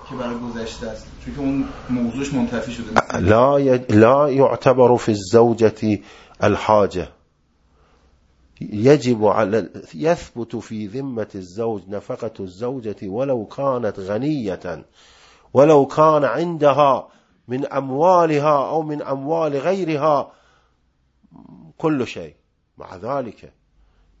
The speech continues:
Speaker 2: يثبت في ذمة الزوج نفقة الزوجة. الزوج من عنده لا بد أن يقدم الطعام،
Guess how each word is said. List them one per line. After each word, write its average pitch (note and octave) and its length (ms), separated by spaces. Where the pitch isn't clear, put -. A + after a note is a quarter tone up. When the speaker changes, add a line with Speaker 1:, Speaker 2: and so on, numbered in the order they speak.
Speaker 2:
يثبت G#2 640
في F2 360
ذمة F2 520
الزوج F2+ 640
نفقة F2+ 500
الزوجة. C2+ 600
الزوج E2 600
من A2 280
عنده F2 640
لا F#2 200
بد E2+ 340
أن E2+ 200
يقدم E2+ 520
الطعام، D2+ 460